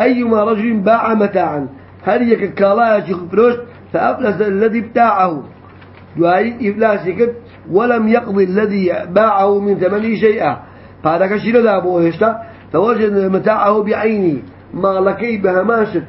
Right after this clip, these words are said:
همان ما لكي خوي دي، دي تولي، فهو أحق به،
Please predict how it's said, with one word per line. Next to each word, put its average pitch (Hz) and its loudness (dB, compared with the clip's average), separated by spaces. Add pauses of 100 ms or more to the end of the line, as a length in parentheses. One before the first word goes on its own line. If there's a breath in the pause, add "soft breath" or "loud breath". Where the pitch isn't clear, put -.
(760 loud breath)
همان 220 0
ما 220 2
لكي 190 2
خوي 226 -2
دي، 202 -2
دي 196 -2
تولي، 196 2 (360 loud breath)
فهو 190 2
أحق 208 0
به، 202 -2